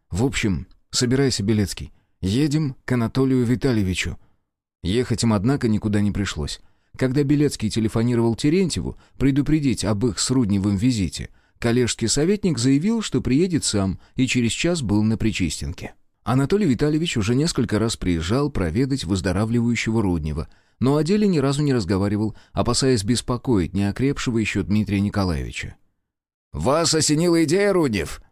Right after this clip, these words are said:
Или есть новости?» — с порога спросил коллежский советник. Дмитрий Николаевич отдал Терентьеву бювар. Тот надел очки, вынул бумаги и наскоро просмотрел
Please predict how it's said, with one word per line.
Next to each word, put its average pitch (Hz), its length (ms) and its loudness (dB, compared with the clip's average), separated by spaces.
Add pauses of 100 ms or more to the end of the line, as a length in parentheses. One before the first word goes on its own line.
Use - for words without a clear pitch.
Или 127 220 0
есть 165 300 2
новости?» — 139 720 0 (200)
с - 140 -6
порога 123 400 0
спросил 110 420 0
коллежский 101 460 0
советник. 95 600 -4 (300)
Дмитрий 135 420 2
Николаевич 165 580 0 (180)
отдал 180 400 2
Терентьеву 123 580 0
бювар. 98 580 -2 (460)
Тот 135 200 2
надел 101 260 2
очки, 160 340 -4 (260)
вынул 113 360 0
бумаги 143 420 0
и 127 80 4
наскоро 139 540 0
просмотрел 110 840 -2